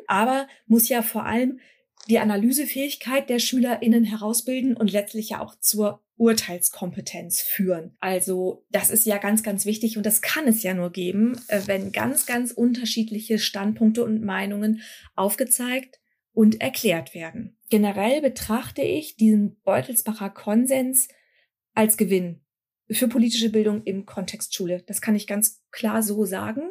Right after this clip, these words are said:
Persönlich ist die Sicht auf die Dinge sicherlich auch dadurch gefärbt, dass ich selber in den neunziger Jahren an einem sehr konservativen Gymnasium Abitur gemacht habe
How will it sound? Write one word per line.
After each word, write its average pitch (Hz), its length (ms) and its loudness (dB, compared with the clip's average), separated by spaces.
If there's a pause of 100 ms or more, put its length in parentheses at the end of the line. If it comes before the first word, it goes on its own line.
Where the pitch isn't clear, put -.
(140)
Persönlich 233 540 4
ist 247 200 0
die 233 100 -2
Sicht 233 440 -6
auf 226 280 0
die 226 120 2
Dinge 233 240 4
sicherlich 214 460 0
auch 214 100 -8
dadurch 214 320 0
gefärbt, 214 420 -4
dass 202 140 -2
ich 208 140 -4
selber 226 300 0
in 214 100 -2
den 202 140 -2
neunziger 226 400 0
Jahren 226 320 2
an 208 100 -2
einem 196 340 -6 (560)
sehr 226 320 4
konservativen 220 800 0
Gymnasium 202 680 -2
Abitur 208 360 -4
gemacht 202 380 -2
habe 208 380 -2